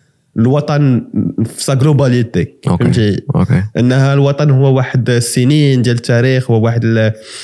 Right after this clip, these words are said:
Speaker 1: الحاجه اللي كينتمي ليها هو، واحد الحاجه اللي، اللي، اللي، اللي مشات بعيد راه كغاس ليه هو، ولا ما مشاتش بعيد راه هو السبب فيها.
Speaker 2: أوكي.
Speaker 1: وماشي اشخاص،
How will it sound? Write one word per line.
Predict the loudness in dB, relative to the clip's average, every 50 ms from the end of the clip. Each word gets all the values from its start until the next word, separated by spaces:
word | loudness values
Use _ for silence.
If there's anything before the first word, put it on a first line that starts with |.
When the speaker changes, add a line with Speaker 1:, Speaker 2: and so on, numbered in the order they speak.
| -20 -14 -8 -4
Speaker 1:
الحاجه | -2 0 2 2 2 2
اللي | 2 2
كينتمي | 2 2 2 2 2 2 0 2 2 2
ليها | 2 2 2 2
هو، | 2 2 2 2 2 2 0 0 0 0 0 0
واحد | 0 -2 -2 -2
الحاجه | -2 -2 0 0 0 0 0
اللي، | 0 0 0 0 -2 -4 -6 -10 -16 -20 -20 -14 _ -2 0
اللي، | 0 0 0 0 0 0
اللي، | 0 0 0 0 2 2
اللي | 2 2 2
مشات | 0 0 0 2
بعيد | 2 2 2 2 0
راه | 0 0 0 0 0 0
كغاس | 0 0 0 0 0 -2 -2 -2 -2
ليه | 0 0
هو، | 0 0 0
ولا | 0 0 0
ما | 0 0
مشاتش | 0 -2 -4 -2 -2
بعيد | 0 0 0 0 0 0
راه | 0 0
هو | 0 0 0 -2
السبب | -2 -2 -2 -2 0 0 -2
فيها. | -2 -2 -2 -2 0 -2 -2 -2 -2
Speaker 2:
أوكي. | -2 -2 -2 -4 -4 -6 -10 _ _ _
Speaker 1:
وماشي | -2 0 0 2 2 0 0 0 -2 -2 -4
اشخاص، | -4 -4 -2 -2 -2 -2 0 -2 -2 -4 -6 -10 -12 -12